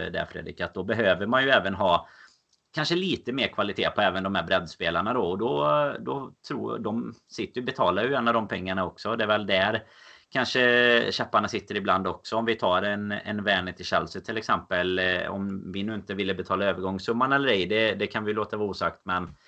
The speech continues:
lönemässigt kan jag ju tänka mig att, eh, det finns en, eh, ja, en liten bättre intention i, i London också. Och så, eh, har du dessutom det här med att du blir garanterad speltid och, och kanske lite nyckelspelare och sådär. Men om än då i ett lag som just nu jagar och inte är,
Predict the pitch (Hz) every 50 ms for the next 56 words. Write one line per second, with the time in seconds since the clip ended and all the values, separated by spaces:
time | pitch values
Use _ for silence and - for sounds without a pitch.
0 | - _ _ - 110 110 98 95 98 98 101 98 98 - - 110 107 - - 117
1 | 110 110 107 107 104 - 110 101 95 104 95 95 95 95 95 95 92 - - _
2 | - 104 98 92 92 92 90 90 92 92 95 87 - 101 87 82 - 95 90 90
3 | 90 92 92 92 92 85 - _ _ _ _ _ _ _ _ _ _ _ - -
4 | 120 113 - - - 113 117 123 104 - - 104 101 98 104 107 117 117 - -
5 | - 104 104 95 - 110 107 - 107 92 95 98 98 98 98 98 98 98 95 95
6 | 90 - - 98 95 95 98 104 101 95 92 90 98 98 95 87 - - - -
7 | 95 87 90 87 82 92 87 - - 95 87 87 87 87 87 90 87 85 85 90
8 | 98 90 95 92 95 90 - - 90 - 87 85 85 90 90 85 82 80 76 -
9 | - 87 85 87 85 - - - - - - - - _ - 151 170 180 175 -
10 | 180 135 123 104 - - 143 127 101 92 - 98 98 98 107 104 101 101 101 98
11 | 92 92 - 110 98 - 110 104 98 - 107 110 104 - - 90 - - - 87
12 | 85 85 85 85 - - 110 87 65 - - 151 170 156 123 98 95 101 113 120
13 | 117 104 104 101 95 92 92 92 95 92 87 82 85 80 - 101 85 78 78 -
14 | - 98 101 95 85 - - - 117 104 95 95 104 101 90 78 80 80 80 87
15 | 90 92 92 98 98 92 85 - _ - 85 82 82 - 92 90 85 78 80